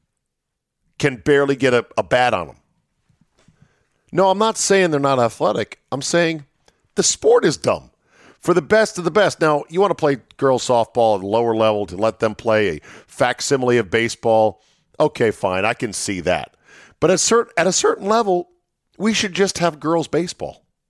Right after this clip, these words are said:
Teach these gals to play baseball. And if it takes playing baseball on a sized down field,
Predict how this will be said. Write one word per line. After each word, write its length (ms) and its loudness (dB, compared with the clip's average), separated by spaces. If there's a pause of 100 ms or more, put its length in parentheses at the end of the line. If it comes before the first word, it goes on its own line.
(1040)
Teach 380 -2
these 280 -2
gals 460 0
to 140 -6
play 280 -4
baseball. 600 -4 (1200)
And 140 2
if 80 0
it 140 -2
takes 260 0
playing 340 -2
baseball 500 0
on 120 0
a 80 0
sized 720 0 (140)
down 500 -2 (260)
field, 560 -8